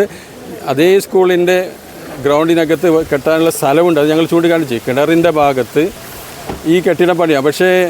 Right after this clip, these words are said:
രണ്ട് നിലയിൽ പണിയാൻ പറ്റില്ല, മൂന്ന് നി-, നിലയിൽ പണിയാം. മൂന്ന്, മൂന്ന് നിലയിൽ ഈ കെട്ടിടം ആറ് മുറി രണ്ട് നിലയിൽ പറ്റില്ല, അവിടെ കുറച്ച് നീളം കുറവാണ്. മൂന്ന് നിലയിൽ നിർമ്മിക്കാമെന്ന് പറഞ്ഞു. പക്ഷേ രണ്ട് നിലയിൽ തന്നെ നിർമ്മിക്കണമെങ്കിൽ അഞ്ച് മുറി നിർമ്മിക്കാമെന്ന്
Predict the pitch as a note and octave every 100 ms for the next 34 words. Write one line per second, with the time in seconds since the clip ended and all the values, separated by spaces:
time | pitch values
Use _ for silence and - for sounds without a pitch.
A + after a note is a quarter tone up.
0 | D#3 C3+ D#3 G3 F#3 E3 D#3+ D#3 D3 C#3
1 | C#3 C3 B2+ D3+ D3+ E3+ F#3 F3 D#3+ D3+
2 | C#3+ C#3+ D3 D3+ B2 A2 B2+ C#3 D#3+ E3+
3 | E3+ D3 D#3 F3+ F3 E3 D#3+ D#3+ - -
4 | - - D3 C#3+ D3 B2+ C3+ C3+ D3+ D3
5 | C3+ D3 C3+ B2+ C3+ C3 C3 C3 B2+ B2+
6 | C3 C3 C3 C#3 - D3+ D3+ - - -
7 | - - B2 C#3+ D3+ C#3 C#3 C#3 A#2 D#3+
8 | - - - - C#3+ D3+ F3+ F3+ F3 F3
9 | E3+ D#3+ D#3 D3 D#3 - D#3 D3+ C3 C3
10 | C3+ D#3+ C#3 D#3 F3+ F3+ F3+ F3 D3 D3
11 | C3+ C3 B2 C3+ C3+ D#3 C#3 D3+ F#3+ E3+
12 | D#3 D#3 D#3 - - - C3+ C#3 B2+ C3
13 | C#3